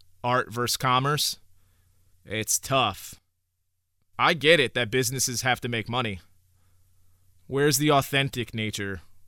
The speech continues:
That factor starts becoming less important. What starts becoming more important is shaping and molding these artists who are gonna be the face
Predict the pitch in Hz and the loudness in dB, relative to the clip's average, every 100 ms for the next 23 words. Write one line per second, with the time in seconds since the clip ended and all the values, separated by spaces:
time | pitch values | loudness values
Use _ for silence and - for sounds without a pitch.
0 | - - _ _ _ _ _ _ - 127 | -20 -20 _ _ _ _ _ _ 0 0
1 | 120 139 131 - 127 117 - 131 117 113 | 2 4 4 4 -2 0 0 0 -2 -2
2 | - - - - _ _ - - 131 117 | -4 -4 -4 -8 _ _ -14 -6 -4 -4
3 | 110 127 - 117 123 107 85 104 - - | -2 0 0 -4 -6 -6 -8 -10 -14 -20
4 | _ _ - - - 120 - 131 123 - | _ _ -20 -20 -10 -6 -4 -2 -4 -6
5 | 127 131 117 110 123 143 127 123 117 107 | -8 -6 -6 -6 -2 -2 -2 -6 -8 -8
6 | 110 - _ _ _ _ _ _ _ _ | -10 -12 _ _ _ _ _ _ _ _
7 | _ - 117 104 - 135 131 127 117 110 | _ -16 -6 -2 2 4 2 0 -4 -4
8 | 107 117 127 123 113 107 110 107 113 120 | -4 -2 -2 -2 -4 -4 -6 -4 -2 -2
9 | 107 - - 113 110 110 104 101 - 123 | -2 -4 -6 -6 -6 -6 -6 -8 -4 -2
10 | 120 110 - - | 0 -2 -2 -4